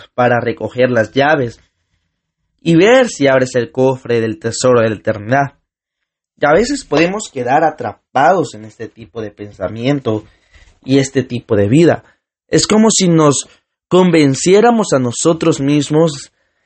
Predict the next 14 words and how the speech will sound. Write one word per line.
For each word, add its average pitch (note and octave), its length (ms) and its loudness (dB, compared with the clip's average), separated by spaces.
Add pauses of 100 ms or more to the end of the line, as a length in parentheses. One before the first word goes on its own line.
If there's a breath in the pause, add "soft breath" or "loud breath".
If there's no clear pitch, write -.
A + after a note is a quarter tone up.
(480)
de E3 220 0
que F3+ 140 2
podremos E3+ 760 2
manejar D3 520 0
la D3+ 140 2
llave C#3+ 400 0
de C3+ 60 0
la B2+ 80 0
eternidad A2+ 520 -6
a E3+ 80 -4
través A#2 360 -2
de A#2 100 -2
nuestras A2+ 540 -4
obras, D3 480 0